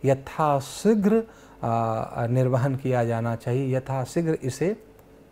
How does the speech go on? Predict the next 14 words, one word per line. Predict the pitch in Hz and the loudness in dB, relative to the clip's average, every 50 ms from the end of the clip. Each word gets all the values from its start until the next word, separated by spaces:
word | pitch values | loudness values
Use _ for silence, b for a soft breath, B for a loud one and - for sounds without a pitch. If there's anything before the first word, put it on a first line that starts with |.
| - - | -12 -8
आ, | - 113 110 110 110 110 113 - - - - - - - - - - - - | -6 -4 -2 -2 -2 -4 -4 -6 -8 -12 -20 -20 -20 -20 -20 -20 -16 -6 0
पालन | - 120 123 127 131 | 2 4 4 4 2
किया | 127 - 127 107 | 0 -2 -4 -4
जाना | 107 110 117 120 123 | -6 -6 -8 -10 -10
चाहिए। | - 131 - - 135 - - - - - - - - - - - - - - - - - - - - - - - - - B B B B B B B B B B B B - | -12 -12 -10 -10 -12 -12 -12 -16 -20 -20 -20 -20 -20 -20 -20 -20 -20 -20 -20 -20 -20 -20 -20 -20 -20 -20 -20 -20 -20 -20 B B B B B B B B B B B B 2
इसके | 214 - - 262 | 2 4 4 4
साथ | 277 233 208 208 208 - | 6 6 4 4 6 4
ही | 233 | 4
हम | 220 196 151 | 4 6 4
देखते | 156 160 - - 214 202 | 2 2 2 2 2 2
हैं | 196 208 208 214 | 4 2 2 0
कि | 208 - 190 | 0 0 4
जो | 160 175 180 - - - | 8 8 6 6 6 4
आयुक्त | 131 135 156 208 226 226 | 6 8 8 8 6 4